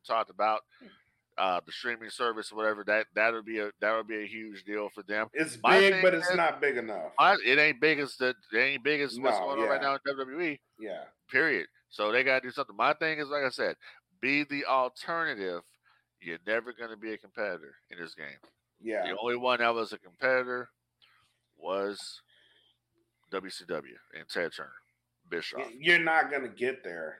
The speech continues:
Speaker 2: You're not.
Speaker 1: You will never get
Speaker 2: You're
Speaker 1: there.
Speaker 2: not. You're not gonna, you're not, like, right now, those motherfuckers have morphed into the sun.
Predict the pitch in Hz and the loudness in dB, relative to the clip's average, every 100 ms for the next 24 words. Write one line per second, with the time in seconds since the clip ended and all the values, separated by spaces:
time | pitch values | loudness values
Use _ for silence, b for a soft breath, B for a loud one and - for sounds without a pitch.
0 | _ 107 139 143 120 123 120 - 127 131 | _ -2 2 4 4 4 4 2 4 4
1 | 123 113 95 - 95 95 160 185 180 147 | 4 0 -2 -6 -6 2 4 8 8 6
2 | B B 170 214 214 226 226 220 202 - | B B 4 8 8 8 6 6 4 2
3 | 170 170 185 190 - - _ _ _ 135 | -2 2 4 4 0 -16 _ _ _ 2
4 | 165 151 147 208 170 165 170 196 214 233 | 2 4 6 6 6 2 4 4 4 2
5 | - _ _ _ _ 107 170 202 190 202 | -4 _ _ _ _ 0 2 2 4 2
6 | 185 196 180 180 165 143 151 165 175 160 | 4 2 2 2 0 -2 2 4 4 4
7 | - 143 135 - 117 - - 135 95 | 0 -10 -8 -10 -10 -8 -4 -2 -4